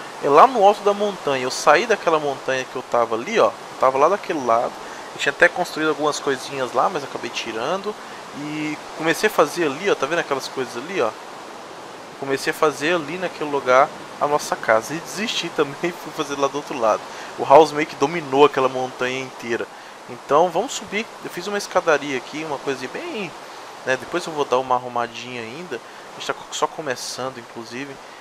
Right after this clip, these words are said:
Mas olha, olha que legal, cara. A neve. Olha isso. E aqui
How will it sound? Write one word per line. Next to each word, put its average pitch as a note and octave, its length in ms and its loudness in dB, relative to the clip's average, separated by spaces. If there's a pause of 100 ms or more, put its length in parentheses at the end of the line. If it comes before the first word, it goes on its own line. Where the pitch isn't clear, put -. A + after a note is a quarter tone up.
(220)
Mas A#2+ 640 4
olha, C3+ 280 2 (120)
olha F#3 160 2
que - 140 -8
legal, A#2+ 420 6
cara. G#2+ 420 -4 (120)
A B2+ 120 -2
neve. A2+ 520 -4 (840)
Olha B2 260 -4
isso. - 300 -12
E F#3+ 100 -6
aqui G#3+ 320 -4